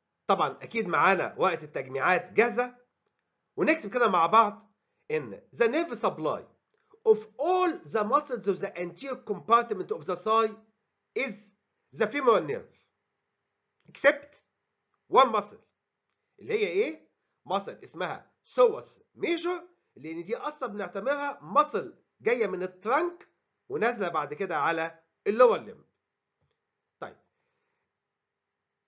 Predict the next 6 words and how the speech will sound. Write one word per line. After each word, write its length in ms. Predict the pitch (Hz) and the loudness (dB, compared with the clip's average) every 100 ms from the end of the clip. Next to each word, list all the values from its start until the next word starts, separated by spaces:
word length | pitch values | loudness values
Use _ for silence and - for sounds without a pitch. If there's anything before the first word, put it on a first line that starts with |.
| _ | _
ده 140 | 226 | 0
كده 400 | 359 370 349 - - | 4 4 4 0 -2
النيرف 440 | 226 226 320 233 | -2 2 0 2
بتاع 240 | 220 254 247 | 0 2 0
الانتير 460 | 190 180 - 226 | 0 -6 -4 -2
كومبارتمنت، 760 | 214 180 147 165 151 110 95 - | -2 -2 0 0 0 -6 -14 -16